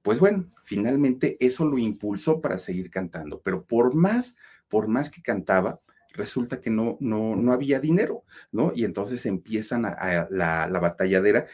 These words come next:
que fue muy fuerte, pero las cosas se complican todavía más, porque de repente un día, pues, Cuquita empieza, pues, como que a marearse, empieza como que a sentirse mal,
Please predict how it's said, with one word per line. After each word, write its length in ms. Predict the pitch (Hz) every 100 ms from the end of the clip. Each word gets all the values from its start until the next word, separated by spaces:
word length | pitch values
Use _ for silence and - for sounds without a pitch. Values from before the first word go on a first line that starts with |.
| - -
que 100 | 101
fue 200 | - 120
muy 200 | 135 160
fuerte, 680 | - 120 147 285 - 175 - _ _ _ _
pero 200 | - 117
las 220 | 110 110
cosas 300 | - 165 101
se 120 | 92
complican 600 | - 101 92 113 110 113
todavía 400 | 107 104 98 107
más, 360 | 120 160 160 - - - _
porque 400 | 107 107 - 104
de 100 | 101
repente 540 | 101 - 123 139 151
un 120 | 156
día, 320 | 165 120 78 - _ _ _ _ _
pues, 200 | 85 87
Cuquita 460 | - 92 92 -
empieza, 500 | 107 107 92 87 95
pues, 220 | - 78 -
como 300 | 80 73 73
que 100 | 80
a 60 |
marearse, 880 | 78 76 95 135 165 165 160 135 135
empieza 400 | 123 170 85 85
como 240 | 80 78
que 100 | -
a 60 | 82
sentirse 560 | - 82 87 104 113 139
mal, 320 | 120 95